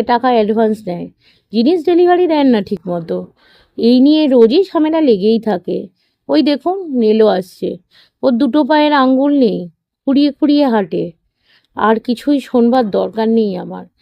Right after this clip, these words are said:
গ্রিলের দোকান শুনেই শরীরের মধ্যে বিদ্যুৎ প্রবাহ শুরু হয়ে গেছে। দয়াময়ের ঘরগুলোর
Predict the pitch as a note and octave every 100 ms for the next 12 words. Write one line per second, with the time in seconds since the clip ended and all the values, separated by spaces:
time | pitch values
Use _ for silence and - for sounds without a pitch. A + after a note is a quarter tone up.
0 | _ - _ G3+ A#3+ B3 B3+ G3+ B3 B3+
1 | A#3 - B3+ C4 A3 A3 - A#3 A#3+ B3+
2 | C4 C4 A3+ A#3+ G#3 - - - _ G3+
3 | A#3 A3 D4 - D4 C4+ C#4+ - A#3+ A3+
4 | A3 G3 F#3 F#3 - G3 F#3+ _ _ _
5 | _ G#3 A3 A3+ A#3 A#3+ A#3+ A3 - A3
6 | G#3+ A#3 A#3+ G#3+